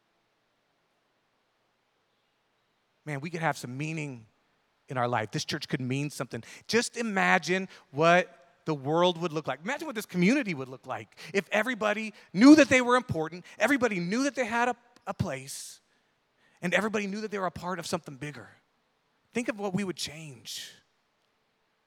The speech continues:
I'm gonna ask the band to come up here for a, for a sec. And, um,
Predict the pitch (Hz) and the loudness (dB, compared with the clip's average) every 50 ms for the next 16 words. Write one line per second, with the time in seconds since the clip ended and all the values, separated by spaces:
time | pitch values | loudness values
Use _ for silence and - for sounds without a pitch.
0 | _ _ _ _ _ _ _ _ _ _ _ _ _ _ _ _ _ _ _ _ | _ _ _ _ _ _ _ _ _ _ _ _ _ _ _ _ _ _ _ _
1 | _ - - 165 190 190 175 190 185 - 196 160 170 175 180 170 165 - - 160 | _ -10 -6 -4 -2 0 0 0 0 0 0 2 2 2 2 0 -2 -6 -6 -6
2 | 156 156 - 160 156 156 160 - - 160 147 143 139 139 135 131 - _ _ - | -6 -6 -4 -4 -4 -4 -4 -6 -6 -4 -2 0 0 0 -2 -4 -10 _ _ -10
3 | 151 139 131 - - 170 156 170 175 - _ _ _ _ _ _ _ _ _ _ | -8 -8 -8 -4 -2 0 0 0 -2 -6 _ _ _ _ _ _ _ _ _ _
4 | _ _ _ _ - - _ - 151 147 139 131 123 131 135 131 120 117 | _ _ _ _ -20 -20 _ -6 -4 -4 -4 -2 -2 -2 -2 -2 -4 -6